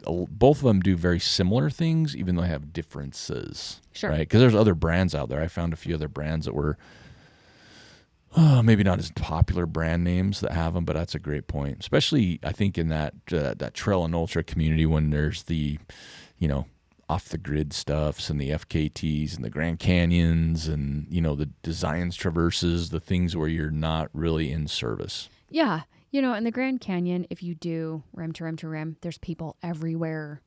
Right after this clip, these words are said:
Speaker 2: There's, you know, ranger, park rangers. I feel like we were never alone when I did that one, but I've done adventure runs where you don't see other people or it's really few and far between, and there's just,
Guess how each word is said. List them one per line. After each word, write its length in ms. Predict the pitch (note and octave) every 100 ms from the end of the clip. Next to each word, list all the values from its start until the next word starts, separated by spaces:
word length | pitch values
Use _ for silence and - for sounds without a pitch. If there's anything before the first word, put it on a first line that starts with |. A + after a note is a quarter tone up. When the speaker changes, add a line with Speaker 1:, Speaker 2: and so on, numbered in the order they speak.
| _
Speaker 2:
There's, 480 | - F3 D#3 D#3 - - _
you 100 | -
know, 100 | E3+
ranger, 380 | D3+ E3+ F3 -
park 220 | - F#3+
rangers. 340 | F3+ D#3+ D#3+ D#3
I 40 |
feel 180 | D#3 E3
like 220 | D#3+ D#3 -
we 160 | G#3 G#3+
were 80 | E3+
never 240 | D#3+ D#3+
alone 640 | D#3 D#3 C#3+ C#3+ G3 B3 D4
when 120 | A3+
I 60 | B3
did 140 | B3+
that 120 | A#3 A3+
one, 180 | B3 - - - -
but 100 | F#3+
I've 220 | G#3 G#3
done 320 | G3 F3+ F3
adventure 460 | E3 E3 D#3+ E3 D#3+
runs 320 | D#3 D3+ D3+
where 240 | E3 D#3 -
you 100 | G3
don't 160 | A#3+ -
see 220 | G#3+ G3+
other 220 | E3+ E3+
people 340 | E3+ F3 D#3+ -
or 120 | E3+
it's 120 | E3 -
really 460 | D#3+ F3+ E3+ E3
few 160 | E3 E3+
and 100 | E3
far 120 | -
between, 360 | E3 - E3+ D#3
and 200 | D#3 D#3+
there's 220 | D#3+ D3+
just, 280 | D#3 D3